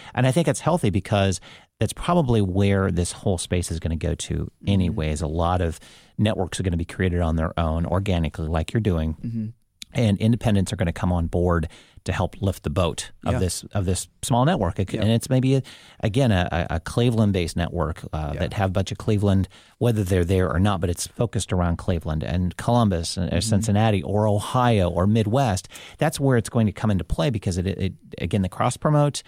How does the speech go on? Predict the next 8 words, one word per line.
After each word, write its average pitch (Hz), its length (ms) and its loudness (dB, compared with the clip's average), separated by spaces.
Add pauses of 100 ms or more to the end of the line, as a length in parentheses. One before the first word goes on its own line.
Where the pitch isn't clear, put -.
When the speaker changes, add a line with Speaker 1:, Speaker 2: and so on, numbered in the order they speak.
(100)
Speaker 2:
Yeah. 120 220 -2
Speaker 1:
as 107 120 0
well 101 180 2
as 98 100 -2
helping 113 320 0
independent 98 760 0 (260)
podcasters, 95 840 -2 (880)
uh, 107 40 -20